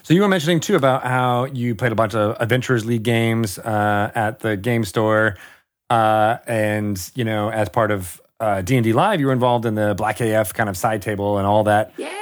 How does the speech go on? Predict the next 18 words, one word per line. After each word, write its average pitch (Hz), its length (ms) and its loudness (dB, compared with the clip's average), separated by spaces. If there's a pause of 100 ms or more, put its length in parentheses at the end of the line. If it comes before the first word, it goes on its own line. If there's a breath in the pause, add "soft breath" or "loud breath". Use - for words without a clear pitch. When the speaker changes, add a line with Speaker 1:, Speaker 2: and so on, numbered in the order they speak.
(100)
Speaker 1:
Uh, 120 40 2
uh, 110 680 2
talking 107 520 -4 (100)
through 123 480 0
what 123 240 -2
it's - 100 -4
like 135 280 0
to, 123 580 0
you 139 80 -2
know, 117 380 -2
uh, 113 580 0 (580)
be 220 260 2
in 123 140 2
the 117 80 0
D 113 160 0
and 110 120 2
D 107 120 2
community. 101 480 -2